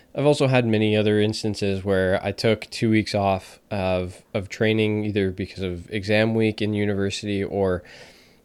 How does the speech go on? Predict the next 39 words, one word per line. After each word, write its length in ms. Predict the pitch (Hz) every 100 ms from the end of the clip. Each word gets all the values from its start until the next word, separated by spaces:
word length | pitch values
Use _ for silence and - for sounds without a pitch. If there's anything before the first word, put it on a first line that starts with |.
| -
uh, 180 | 98 -
traveling 500 | - 131 131 123 113
or 120 | 95
other 220 | 104 107
things, 380 | - 101 101 101
and 100 | 95
I, 180 | 95 -
I 100 | 107
jumped 340 | 110 131 131
right 160 | 131 117
back 240 | 107 101 107
into 160 | 101
the 100 | 92
gym. 480 | 92 101 101 98 95 - - - - _ _ _ _ -
I 60 | 127
didn't 300 | 113 135 135
spend 240 | - 135
enough 240 | 131 120 -
time 400 | 101 104 101 95
doing 560 | 104 101 101 98 101 - - -
the 140 | 110
things 280 | 98 113 110
that 140 | 107
I 80 | 101
should 220 | 101 139
have 280 | 117 104 104
in 100 | 104
order 260 | 101 101 98
to 140 | 104
do 160 | 98 98
it 120 | -
safely, 580 | 117 117 - 131 127 127 - -
and 680 | 113 104 101 104 101 101 104 - _ -
I 500 | 92 98 98 98 90
caused 280 | - 95 98
myself 400 | 95 87 92 92
an 120 | 80
injury. 520 | 92 90 78 78 95
So 420 | - - 98 92